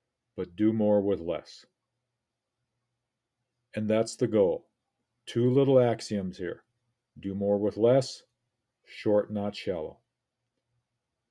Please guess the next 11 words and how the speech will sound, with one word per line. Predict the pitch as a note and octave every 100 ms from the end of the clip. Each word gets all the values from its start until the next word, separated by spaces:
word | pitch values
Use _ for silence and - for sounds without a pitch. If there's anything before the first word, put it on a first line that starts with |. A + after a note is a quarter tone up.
| _ _ _ _
That's | G#2+ -
gonna | A#2+ G#2+
wrap | A2 G#2+ -
this | A#2 -
one | A#2+
up. | A#2 A2+ - _ _ _ _ _ _ _ F#2
There'll | G2 G2
be | F2+ G2 G2 F#2+
a |
part | F#2 - G#2+ G2+ -
two | - C3 C3+ C3+ C3